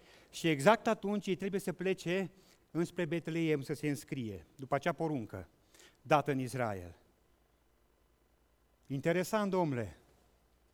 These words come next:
cum poartă Dumnezeu de grijă, cum împreună cu noi, fiți foarte atenți la aspectul acesta, că pare copilăresc, dar de multe ori, așa de greu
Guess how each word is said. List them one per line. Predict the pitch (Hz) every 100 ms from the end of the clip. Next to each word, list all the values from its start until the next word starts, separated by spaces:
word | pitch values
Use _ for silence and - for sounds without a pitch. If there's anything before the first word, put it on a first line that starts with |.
| -
cum | 185
poartă | 190 202 202
Dumnezeu | 175 175 160 180
de | 185 170
grijă, | 156 147 127 151 175 - - - -
cum | - 208
împreună | 220 208 190 208 202
cu | 190
noi, | 175 190
fiți | 214 196
foarte | 233 233
atenți | 214 202 180
la |
aspectul | 175 - 160 165
acesta, | 156 - 139 - 113 87 - _ _ - -
că | -
pare | 160 190 214
copilăresc, | 214 196 190 190 202
dar | 185
de | 170
multe | 180 214 202 190
ori, | 180 156 110 - - _
așa | 143 - 214
de | 214
greu | 165 202 202 151